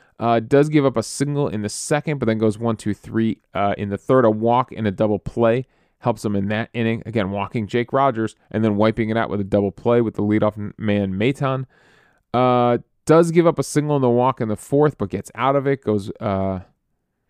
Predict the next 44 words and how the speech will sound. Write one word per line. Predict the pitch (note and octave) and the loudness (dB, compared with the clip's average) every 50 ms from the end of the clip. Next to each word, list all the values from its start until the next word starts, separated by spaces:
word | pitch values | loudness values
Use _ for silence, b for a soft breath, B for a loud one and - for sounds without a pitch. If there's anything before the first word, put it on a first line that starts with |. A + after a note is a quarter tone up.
| _ _ _ _ | _ _ _ _
walks | - G2+ A2 - - - | -2 -2 -2 -2 -2 -2
Jake | - F3 F3 - | 0 0 0 0
Rogers | G3 F#3+ A#3+ A#3+ G#3 D3 B2 | 0 -2 -2 -2 -2 -2 -2
again. | A#2 F#2+ G2+ F2 G2 | -2 -2 -4 -6 -6
He's | G2 G2+ A#2+ A#2+ - | -4 -2 -2 -2 -2
close | - - F#3 G#3 A3 - | 0 2 2 2 4 4
to | F3+ D#3 | 4 4
a | B2+ | 4
one, | A#2 A2+ A2 | 4 4 2
two, | A2 A2+ A2+ | 2 0 -2
three | - - A2+ A2+ | 0 2 0 0
inning | - - G#2+ A2 G#2+ G#2+ | 2 0 -2 -2 -2 -2
in | A2 G#2+ | -2 -2
the | G#2+ | -4
fifth, | - - - G#2 C#3 D#3 - | -4 -2 0 0 0 0 0
but | D#3+ F3 | 0 0
he | F#3+ | 0
walks | C3 A2 D2+ D2+ G2 A#2+ - - | -2 -6 -8 -8 -8 -8 -10 -12
Jake | - - B2 E3 - - | -4 -2 -2 -2 -2 -4
Rogers | F#3+ G3+ B3+ A#3 E3 B2 G#2+ | -4 -4 -4 -4 -6 -6 -6
again. | G2 E2+ F2+ - - b b b b b b b b b b b _ | -6 -6 -6 -10 -12 b b b b b b b b b b b _
Um, | - B2 B2+ B2+ B2+ B2+ B2+ B2 B2+ A#2+ - - _ _ _ _ _ _ _ _ _ _ _ _ _ | -2 0 0 2 2 2 2 0 -2 -6 -10 -14 _ _ _ _ _ _ _ _ _ _ _ _ _
so, | - - F#3+ | -2 4 4
yeah, | G3 G#3 G3+ E3+ | 6 8 6 4
so, | B2+ - - D#3+ D3+ D3+ D3 D3 D3+ D3 | 4 2 2 4 6 6 6 6 6 4
uh, | C#3 - - - | 4 2 0 -4
after | C#3 E3+ G3 - - E3+ | -4 -4 -4 -2 -4 -2
the | D3+ D3+ | -2 -2
solo | - - C#3 B2+ B2+ A#2+ | 0 2 2 4 4 2
home | A2 A#2 A2 G#2+ | 2 0 0 0
run | A2 G#2+ | 0 -2
from | G2+ A2 G#2 G#2+ | -2 -2 -2 -2
Riley | G#2+ G#2+ G#2+ G#2+ | 0 0 0 -2
Green, | G2 - - G2+ G2+ G2 | -2 -2 -2 -2 -2 -2
he | F#2+ G2+ | -4 -6
puts | - - A#2 - - | -4 -4 -4 -4 -2
him | G2 F#2 | -6 -4
down | F2+ F#2+ F#2+ G2 G2 | -2 -2 -2 -2 -4
one, | G2 G2 G2+ | -4 -6 -6
two, | - - F#2+ F#2 | -6 -6 -8 -8
three. | - - F#2+ G2 G2 | -4 -4 -2 -2 -2
So | - - - - E3+ E3 D3+ - b b b b b b b b b b | -4 -6 -4 2 2 2 2 0 b b b b b b b b b b
much | - - C3 D3+ F3 F#3 F#3+ A3 A3+ A3+ - - | -10 -6 0 4 4 6 6 6 4 2 0 0
less | F#3+ E3 E3+ F3 E3+ E3 D3+ - - - | -2 2 4 4 4 2 0 -2 -10 -16